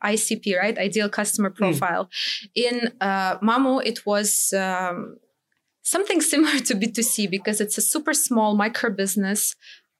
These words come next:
Speaker 1: that may have two employees. One of them is actually the C E O of the company.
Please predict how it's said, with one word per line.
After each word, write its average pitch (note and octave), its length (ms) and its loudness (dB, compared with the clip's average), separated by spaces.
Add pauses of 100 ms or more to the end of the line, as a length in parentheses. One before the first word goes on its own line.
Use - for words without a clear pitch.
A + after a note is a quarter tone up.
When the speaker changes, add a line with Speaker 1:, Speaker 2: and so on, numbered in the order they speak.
(340)
Speaker 1:
that G#3 200 -2
may G#3 140 4
have G3+ 280 -2
two A#3 160 0
employees. A3+ 760 0 (120)
One G#3+ 340 2
of G3+ 240 -2
them G3+ 240 2
is G3+ 100 2
actually G3 360 0
the G3 100 2
C A3 220 2
E G#3+ 80 4
O G3+ 100 6
of G3 140 0
the G#3 80 -2
company. G3+ 580 0